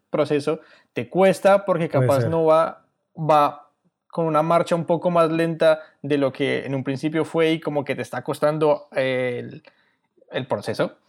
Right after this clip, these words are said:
Speaker 2: Claro, sí, sí. Puede ser. Capaz no, capaz no tanto el no saber hacia dónde iba, sino el, el no saber tantas cosas sobre lo que estaba haciendo.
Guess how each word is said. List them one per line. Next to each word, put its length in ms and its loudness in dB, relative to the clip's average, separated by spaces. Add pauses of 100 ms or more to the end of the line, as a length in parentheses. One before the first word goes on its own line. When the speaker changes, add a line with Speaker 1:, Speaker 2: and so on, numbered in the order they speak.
(600)
Speaker 2:
Claro, 240 0
sí, 140 -4
sí. 280 -2 (380)
Puede 140 -2
ser. 320 -2
Capaz 340 2
no, 220 2 (240)
capaz 260 0
no 180 -2
tanto 400 -2
el 160 -2
no 120 -2
saber 300 -2
hacia 320 -6
dónde 220 -4
iba, 320 -2 (480)
sino 280 -2
el, 360 -6
el 240 0
no 140 2
saber 340 0
tantas 500 -4
cosas 460 -4
sobre 320 -2
lo 120 -2
que 80 -4
estaba 260 -2
haciendo. 460 -4